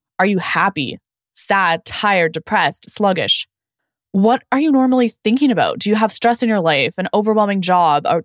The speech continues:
turbulent relationship? And how does your body look? How do you feel about how your body looks? Do you feel overweight?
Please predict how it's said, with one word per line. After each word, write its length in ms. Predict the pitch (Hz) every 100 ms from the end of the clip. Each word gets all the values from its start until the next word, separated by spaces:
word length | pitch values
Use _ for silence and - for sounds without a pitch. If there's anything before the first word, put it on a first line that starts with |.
| -
turbulent 600 | - - 226 214 208 208
relationship? 960 | 185 180 170 196 202 170 - - - - _ _ _ _
And 200 | 226 220 -
how 300 | - 208 277
does 180 | 302
your 140 | 269 262
body 400 | 180 170 254 269
look? 320 | 165 92 -
How 180 | - 214
do 80 | 262
you 80 |
feel 320 | 240 - 220 311
about 200 | 214 175
how 100 | 170
your 160 | 165
body 260 | 165 151 147
looks? 220 | 135 -
Do 100 | -
you 80 | 170
feel 340 | - 208 240 -
overweight? 540 | 180 170 156 139